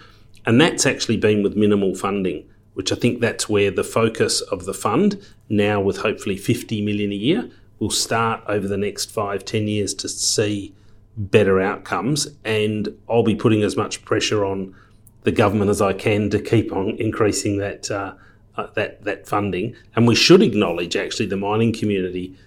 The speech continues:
in Western Australia, 'cause we don't, they're always getting linked with environment, but I have to tell you that their contributions towards this fund, which is delivering amazing health outcomes in Western Australia, needs not to be forgotten.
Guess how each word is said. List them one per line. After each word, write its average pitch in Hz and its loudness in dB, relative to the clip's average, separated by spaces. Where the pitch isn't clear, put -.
in 104 0
Western 98 0
Australia, 104 0
'cause - -2
we 110 -2
don't, 120 2
they're 107 0
always 127 4
getting 104 0
linked 110 -2
with 98 -4
environment, 104 -4
but 107 0
I 110 0
have 120 0
to - -8
tell 113 4
you 104 2
that 101 0
their 107 4
contributions 104 -2
towards 104 -2
this 104 -4
fund, 104 -4
which 107 -6
is 104 -4
delivering 98 -4
amazing 104 4
health 120 4
outcomes 95 -4
in 98 -2
Western 101 2
Australia, 98 -2
needs 95 -8
not 110 -8
to - -20
be 98 -10
forgotten. 98 -8